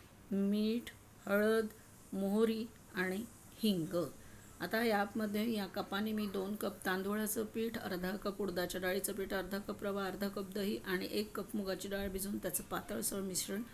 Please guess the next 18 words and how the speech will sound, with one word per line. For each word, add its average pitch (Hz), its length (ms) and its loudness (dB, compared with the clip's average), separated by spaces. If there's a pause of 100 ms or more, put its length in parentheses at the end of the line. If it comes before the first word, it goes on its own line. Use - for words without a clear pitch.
(460)
सहा 185 340 4
सात 226 320 0
आधी 190 260 2
दळून 196 360 4
मी 196 160 0
यामध्ये 185 360 0
टाकलं 202 340 0
होतं 214 340 0
आणि 196 120 0
माझं 196 360 0
बॅटर 196 340 0 (540)
बघा 202 340 0 (240)
हे 185 180 0
छान 220 300 2
आता 202 260 -2 (400)
फुललेलं 220 420 6
आहे, 185 300 0
पण 208 260 -4